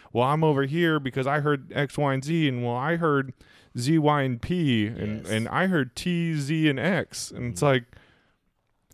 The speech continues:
Speaker 1: so no one knows what's happening.
Speaker 2: Nope.
Speaker 1: And
Speaker 2: And
Speaker 1: so
Speaker 2: no one's
Speaker 1: everyone just
Speaker 2: talking
Speaker 1: got
Speaker 2: to each other.
Speaker 1: frustrated.
Speaker 2: Very frustrated.
Speaker 1: And you can't say anything 'cause if
Speaker 2: Nope.
Speaker 1: someone, you're like, "If,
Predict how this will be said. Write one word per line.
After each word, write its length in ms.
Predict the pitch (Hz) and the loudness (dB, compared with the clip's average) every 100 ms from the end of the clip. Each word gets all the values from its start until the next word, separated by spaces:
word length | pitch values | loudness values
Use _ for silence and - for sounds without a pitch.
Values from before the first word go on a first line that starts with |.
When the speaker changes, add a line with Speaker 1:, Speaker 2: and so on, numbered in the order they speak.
| _ | _
Speaker 1:
so 140 | 170 | 2
no 140 | 165 214 | 4 4
one 160 | 240 | 2
knows 200 | 202 202 | 2 2
what's 120 | 180 | 2
happening. 500 | 170 170 165 120 76 90 | 0 -2 -2 -4 -8 -14
Speaker 2:
Nope. 240 | 82 90 - | -14 -14 -8
Speaker 1:
And 120 | 131 | -2
Speaker 2:
And 80 | 170 | 4
Speaker 1:
so 60 | 175 | 8
Speaker 2:
no 40 | |
one's 40 | 165 | 8
Speaker 1:
everyone 180 | 196 190 | 8 6
just 140 | 180 | 6
Speaker 2:
talking 60 | 196 | 6
Speaker 1:
got 40 | |
Speaker 2:
to 40 | 151 | 8
each 60 | |
other. 100 | 175 | 6
Speaker 1:
frustrated. 480 | - 196 107 98 85 | 6 4 4 2 -2
Speaker 2:
Very 260 | 92 131 113 | -2 -2 -2
frustrated. 300 | 104 - 160 | -6 -6 0
Speaker 1:
And 100 | 151 | 0
you 60 | |
can't 260 | - 165 180 | 0 -2 -2
say 160 | 190 139 | 0 0
anything 460 | 120 117 110 120 | -2 -2 -2 -2
'cause 160 | 135 120 | -2 -4
if 80 | 104 | -2
Speaker 2:
Nope. 40 | |
Speaker 1:
someone, 380 | - 131 143 127 - | 0 0 0 -4 -4
you're 100 | 120 | 0
like, 160 | 113 | 0
"If, 100 | 104 | -2